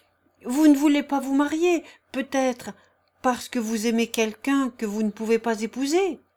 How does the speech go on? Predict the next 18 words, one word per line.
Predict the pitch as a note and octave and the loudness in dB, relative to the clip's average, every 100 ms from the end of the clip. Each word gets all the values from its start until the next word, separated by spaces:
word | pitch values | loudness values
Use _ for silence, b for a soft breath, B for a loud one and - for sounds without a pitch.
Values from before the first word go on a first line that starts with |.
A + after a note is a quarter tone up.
| _ _ _ _ _ _ _ _ _ _ - | _ _ _ _ _ _ _ _ _ _ -6
Ah, | G3+ F#3+ D#3+ | -2 -2 -4
ça, | - - G3+ A#3+ | -10 -2 0 0
monsieur, » | F#3 D#3+ - A3 A#3+ A3 - _ _ _ _ | -2 -10 -8 -4 -4 -4 -12 _ _ _ _
répondit | F3 F3+ F#3 F3+ E3 | -12 -10 -8 -8 -6
Jeanne | D#3+ G3 G3 | -6 -4 -4
en | E3+ | -8
souriant, « | - E3 E3 D#3 D3+ - b b b b - | -12 -14 -12 -8 -8 -8 b b b b -6
je | B3 | 0
n'aurais | C4 C4+ C4+ C4+ | 0 0 -2 -2
pas | C4+ | -2
grand-peine | A3+ C4+ D#4 F#4 F4 | 0 0 2 2 2
à | C#4+ | 2
m'en | A#3+ A3 | 0 0
défendre, | A#3+ C#4 C4+ G#3 F#3 F3+ F3 B B | -4 -4 -2 0 -2 -6 -14 B B
car | A#3 A3+ | -6 -6
ça | - A#3 | -4 -2
n'est | A3+ C#4+ | 0 -2
pas. » | C#4+ F3+ - | -2 -4 -6